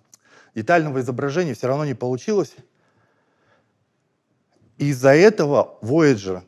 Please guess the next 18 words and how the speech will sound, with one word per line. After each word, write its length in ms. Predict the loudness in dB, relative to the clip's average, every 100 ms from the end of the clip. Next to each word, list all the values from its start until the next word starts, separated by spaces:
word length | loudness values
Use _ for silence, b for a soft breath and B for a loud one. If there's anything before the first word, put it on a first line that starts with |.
| _
один 480 | -6 -4 -4 -4 -4
не 160 | -6 -8
смог 360 | -8 -6 -4 -2
попасть 420 | -4 -2 -2 -4
к 40 | _
Плутону. 580 | -12 -10 -10 -10 -12 -20 _ _ _ _
Поэтому 380 | -8 -6 -6 -8
мы 160 | -6 -6
увидели 340 | -6 -8 -8
Плутон 640 | -8 -8 -6 -4 -4 -6 -12
уже, 280 | -14 -10 -10
когда 600 | -8 -8 -4 -2 -2 -2
туда 260 | -6 -6 -6
отправлен 460 | -6 -8 -8 -10
был 160 | -8 -8
аппарат 460 | -8 -6 -6 -8
«Новые 260 | -14 -12 -12
горизонты». 560 | -12 -12 -14 -16 -20